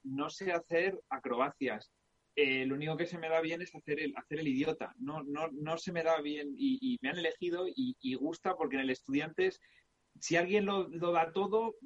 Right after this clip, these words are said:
ya les, les parece bien, eso es lo bonito. Entonces, a, a mí eso me gusta, pero en la N B A, eh, su-, viven de ello, viajan con el equipo muchas veces, son auténticos profesionales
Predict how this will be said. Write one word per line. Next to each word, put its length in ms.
ya 160
les, 200
les 200
parece 380
bien, 240
eso 180
es 40
lo 120
bonito. 480
Entonces, 380
a, 160
a 40
mí 140
eso 200
me 120
gusta, 320
pero 140
en 80
la 80
N 140
B 120
A, 160
eh, 240
su-, 240
viven 340
de 180
ello, 360
viajan 400
con 180
el 100
equipo 460
muchas 320
veces, 600
son 200
auténticos 480
profesionales 880